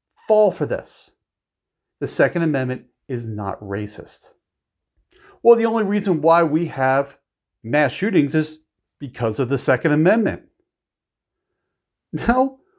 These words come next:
we don't have mass shootings because of the Second Amendment. We have mass shootings because of people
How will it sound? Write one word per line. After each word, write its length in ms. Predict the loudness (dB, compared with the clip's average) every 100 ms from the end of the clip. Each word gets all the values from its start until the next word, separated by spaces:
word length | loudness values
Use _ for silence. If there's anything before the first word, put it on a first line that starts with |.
| _
we 240 | -2 4 6
don't 300 | 6 2 -2
have 380 | -4 0 0 0
mass 280 | 0 0
shootings 400 | 0 -6 -4 -4
because 300 | -4 -4 -2
of 60 | -2
the 80 | -2
Second 300 | -2 0 0
Amendment. 440 | 2 2 0 -6 _ _ _ _ _ _ _ _ _ _ _ _ _ _ -2
We 140 | 2
have 180 | 4 2
mass 320 | 2 2 2
shootings 480 | -2 -2 -2 -2 -6 _ _ _
because 340 | -6 2 4 2
of 180 | -2 -8 _
people 560 | -12 -10 -2 -2 -4